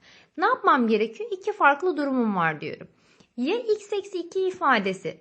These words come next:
yediye eşittir diyorum ya da x eksi iki ifadesi yedinin eksilisine yani eksi yediye eşittir diyorum. Burada iki farklı denklemi çözüp çözüm kümesini elde edeceğim. Eksi ikiyi sağ tarafa atarsam artı olarak geçer. X eşittir yedi artı ikiden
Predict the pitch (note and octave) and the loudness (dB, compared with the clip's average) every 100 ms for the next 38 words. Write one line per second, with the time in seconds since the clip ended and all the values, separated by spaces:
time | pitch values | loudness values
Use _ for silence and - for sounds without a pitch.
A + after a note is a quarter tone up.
0 | _ F3 F#3 G3 A3 D#4 F#4 F#4+ - F#4 | _ -8 -4 -4 -2 -2 -2 -4 -6 -6
1 | D#4+ F4 F4 F4 - E4+ A4 E4 - G#4 | -4 -4 -4 -6 -12 -4 -2 -2 -4 -6
2 | - G#4 - C#4 D#4+ G4 F#4+ F4+ C4 G#3 | -2 -4 -2 -8 -4 0 0 4 2 4
3 | G3+ - D#4 C4 C4 D4+ F#4+ D#4+ C4+ - | 0 -4 -6 -2 -2 -2 -2 -2 -6 -4
4 | B3+ A#3+ - G3+ D#3+ A3+ B3 B3 - B3+ | -6 -4 -2 -2 0 0 2 0 -2 -6
5 | B3+ - B3+ A#3 C#4 B3 G#3 G#3 - C4+ | -8 -6 -4 -2 0 2 0 -4 -8 -6
6 | G#3+ F3 - - - - - _ A4+ G4+ | -2 -2 -4 -14 -20 -20 -20 _ 2 2
7 | G#4+ - - E4 D#4 D4+ F4 F4 C#4+ A#3+ | 0 -2 -2 -2 -2 -2 0 0 0 -2
8 | A#3 E4+ E4+ A4+ - G4+ E4+ D4+ A#3 G3+ | -2 -6 -6 -8 -4 -2 0 -2 0 0
9 | G3 F3+ E3 D3 C#3+ - - - _ _ | 0 -4 -4 -6 -10 -12 -16 -16 _ _
10 | _ _ B3+ C#4+ - G#4+ G#4 G#4+ G#4+ G4+ | _ _ -6 -4 -2 -2 2 2 2 -2
11 | G4 G4 F4+ F4+ E4+ F4+ E4 D#4+ G3 - | -2 -2 -2 -4 -4 -2 -2 -4 -6 0
12 | G3+ G#3+ C4 E4+ E4+ E4 E4 D#4+ E4+ E4 | 0 0 -2 -4 -2 -2 -6 -8 -4 -2
13 | D#4+ F4+ F#4+ - D4 - G#3 - F#3+ G#3 | -4 -6 -8 -6 -6 -4 -8 -6 -4 -2
14 | C4 D4 F#4 B3+ G#3+ - G#3+ A#3+ G#3+ D4+ | 0 4 4 4 2 -2 -10 -6 -2 -2